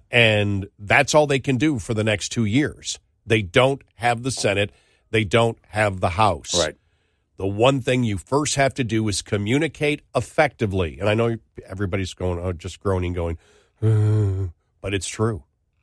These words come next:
Speaker 2: Yeah.
Speaker 1: It's true. And that's the frustrating thing for us. I don't like saying it over and over again, but it's the truth. On every single major issue, people, uh, uh, people agree with Republicans. On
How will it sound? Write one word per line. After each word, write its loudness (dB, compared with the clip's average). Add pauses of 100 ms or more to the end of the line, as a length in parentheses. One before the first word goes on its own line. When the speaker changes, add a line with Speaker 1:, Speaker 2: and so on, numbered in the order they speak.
(760)
Speaker 2:
Yeah. 4
Speaker 1:
It's -4
true. -4 (480)
And 2
that's 4
the -2
frustrating 0
thing 0
for -2
us. -4 (440)
I 0
don't 0
like -4
saying -4
it -4
over -4
and -4
over -6
again, -4
but -4
it's -6
the -8
truth. -6 (520)
On -4
every -2
single -2
major -4
issue, -6
people, -6 (600)
uh, 0 (320)
uh, -10 (280)
people 0
agree 0
with -6
Republicans. -6 (180)
On -16